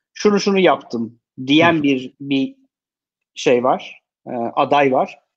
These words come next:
Speaker 1: Bir diğer aday da diyor ki, "Ben de liseden mezun oldum. Ben de kendimi geliştirmek istiyorum ama şu, şu, şu kursları aldım. B T K'nın sitesinden bunlara baktım.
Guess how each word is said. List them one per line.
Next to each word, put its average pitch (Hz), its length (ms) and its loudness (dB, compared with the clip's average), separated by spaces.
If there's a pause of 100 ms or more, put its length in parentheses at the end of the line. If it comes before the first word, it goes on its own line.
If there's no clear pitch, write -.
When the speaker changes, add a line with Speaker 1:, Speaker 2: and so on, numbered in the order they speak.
(220)
Speaker 1:
Bir 196 160 -2
diğer 202 200 4
aday 185 520 0
da 180 120 -10
diyor 226 200 -6
ki, 135 320 -8 (280)
"Ben 220 240 0
de 175 240 -2
liseden 147 360 -4
mezun 131 320 -8
oldum. 160 560 -6 (160)
Ben 202 200 4
de 165 100 -2
kendimi 147 340 0
geliştirmek 131 420 -6
istiyorum - 300 -6
ama 214 400 4 (400)
şu, - 180 -6
şu, 214 120 -2
şu 240 140 -6
kursları 214 380 2
aldım. 135 300 2 (220)
B 165 160 0
T 180 140 -6
K'nın 180 200 -2
sitesinden 175 500 -8
bunlara 170 300 -4
baktım. 123 400 -6